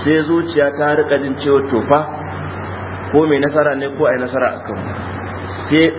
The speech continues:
gabanka ya rika faɗuwa. To amma ƙarfin imani da wato abin da ka sa a gaba da wanda kake so ka cimmawa zai baka juriya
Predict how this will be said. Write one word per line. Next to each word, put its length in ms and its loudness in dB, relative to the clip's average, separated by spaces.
gabanka 400 2
ya 140 4
rika 180 -2
faɗuwa. 420 0
To 80 4
amma 260 4
ƙarfin 420 2
imani 480 4
da 100 6
wato 400 4
abin 260 0
da 100 4
ka 120 -2
sa 160 0
a 40 -2
gaba 280 0
da 100 6
wanda 240 4
kake 280 -6
so 180 2
ka 120 -2
cimmawa 520 0
zai 220 4
baka 440 0
juriya 420 6